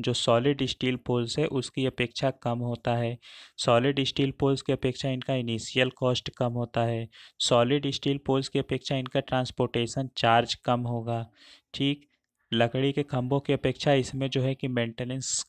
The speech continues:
कम लगेगा। ये देखने में बहुत अट्रैक्टिव होते हैं,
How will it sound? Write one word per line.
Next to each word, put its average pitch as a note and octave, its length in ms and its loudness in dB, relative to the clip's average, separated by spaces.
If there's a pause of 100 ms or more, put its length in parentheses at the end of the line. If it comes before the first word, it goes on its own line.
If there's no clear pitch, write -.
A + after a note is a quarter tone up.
कम B2 220 2
लगेगा। A#2 540 0 (640)
ये B2 200 2
देखने C3 420 -2
में C3+ 200 -6
बहुत C3+ 400 0
अट्रैक्टिव B2 640 2
होते B2+ 280 0
हैं, A2+ 300 -4